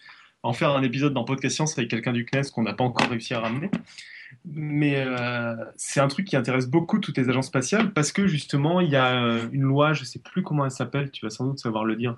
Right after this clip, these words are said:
euh, Alan, qui, qui justement dit qu'à partir d'une certaine quantité de, de,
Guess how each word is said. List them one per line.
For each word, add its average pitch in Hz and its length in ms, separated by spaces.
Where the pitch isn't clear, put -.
euh, 98 160
Alan, 143 280
qui, 139 500
qui 139 160
justement 156 500
dit 170 180
qu'à 147 120
partir 143 360
d'une 147 180
certaine 156 440
quantité 151 480
de, 123 300
de, 110 760